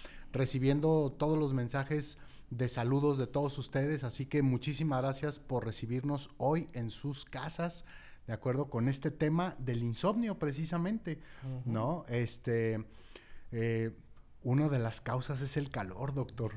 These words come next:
Speaker 1: <laughs> Precisamente, ahorita, ahorita que estabas hablando.
Speaker 2: Ah, ah, bueno.
Speaker 1: <laughs> Dije.
Speaker 2: Sí, de-, déjame sacar mi, mi, mi acordeón.
Speaker 1: Ok, muy bien, perfecto. Bien, pues, este,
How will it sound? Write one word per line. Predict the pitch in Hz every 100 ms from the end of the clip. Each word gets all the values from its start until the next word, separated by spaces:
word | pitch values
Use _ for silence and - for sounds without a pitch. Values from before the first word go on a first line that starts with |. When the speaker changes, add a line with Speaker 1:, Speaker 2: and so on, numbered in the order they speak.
| 110
Speaker 1:
<laughs> | 131 - 170 160
Precisamente, | 180 147 160 143 147 180 160 147 135 160 170
ahorita, | 143 131 135 180 - - -
ahorita | 131 135 170
que | 151
estabas | 131 151 156
hablando. | 147 135 135 170 196
Speaker 2:
Ah, | 151 160
ah, | 170 175
bueno. | 123 120 104 123 - -
Speaker 1:
<laughs> | - -
Dije. | 127 120 117 113
Speaker 2:
Sí, |
de-, | - -
déjame | 135 139 185 180
sacar | 143 - 131
mi, | 107 147 135 123
mi, | 127 127 -
mi | 143 135
acordeón. | 127 127 113 117 117 117
Speaker 1:
Ok, | 147 131 - 113 117 - -
muy | 120 127 139
bien, | 113 117
perfecto. | 135 113 - 117 - 143 139 - - - - - -
Bien, | 117 180 247
pues, | 214 175 160 -
este, | 147 139 - 143 131 127 127